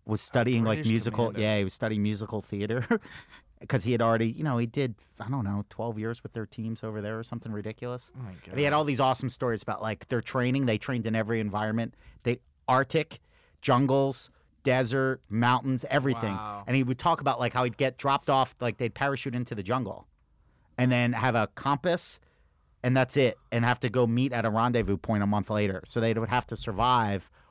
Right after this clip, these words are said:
Speaker 1: off everything in the jungle and figure out where they were.
Speaker 2: Oh
Speaker 1: And he was
Speaker 2: my
Speaker 1: like, "That was my favorite. I'd get a big beard and eat the bugs," and how they would stab bugs, just drop 'em down their throat, so,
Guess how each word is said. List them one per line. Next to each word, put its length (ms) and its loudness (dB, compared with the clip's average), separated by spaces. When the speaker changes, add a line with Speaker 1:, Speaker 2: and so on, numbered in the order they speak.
Speaker 1:
off 160 -2
everything 380 -2
in 80 -2
the 80 -4
jungle 420 -2
and 180 0
figure 200 -2
out 100 2
where 160 0
they 140 4
were. 440 4
Speaker 2:
Oh 220 -4
Speaker 1:
And 80 2
he 60 4
was 100 2
Speaker 2:
my 60 2
Speaker 1:
like, 100 -4
"That 140 0
was 140 -2
my 160 2
favorite. 400 2
I'd 140 0
get 160 0
a 40 -2
big 320 -2
beard 420 2
and 180 -4
eat 140 -8
the 80 -2
bugs," 580 0
and 160 -6
how 120 2
they 100 2
would 140 -2
stab 380 0
bugs, 220 -2
just 220 -8
drop 300 0
'em 80 -2
down 160 4
their 100 2
throat, 480 4
so, 240 0